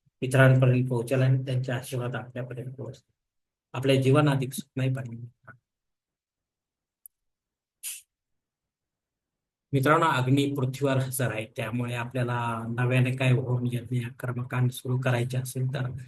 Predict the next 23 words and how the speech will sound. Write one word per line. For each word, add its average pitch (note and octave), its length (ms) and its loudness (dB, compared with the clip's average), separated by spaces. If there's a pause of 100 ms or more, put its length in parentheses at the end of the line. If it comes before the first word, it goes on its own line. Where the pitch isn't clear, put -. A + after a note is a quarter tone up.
(260)
सुरू D3+ 280 8
करू D3 200 8
शकता, C3+ 440 2
पण, C3 220 6
अ, B2 240 4
पुढे C3 260 2
जाऊन B2+ 300 2
ते C3 40 -4
बंद B2+ 340 -4
पडू B2+ 300 -6
नये A#2+ 180 -8
याची A#2 360 -10
काळजी A2+ 340 -14
घ्यावी, - 440 -20 (1000)
अन्यथा C#3+ 340 2
आपल्याला C3 300 2
दोष B2+ 400 -4
लागू A#2+ 260 -10
शकतो C3 440 -14
मित्रांनो. A#2 440 -18 (1300)
मित्रांनो, D3 420 2
राहू C3+ 300 4
काळ C3 220 -2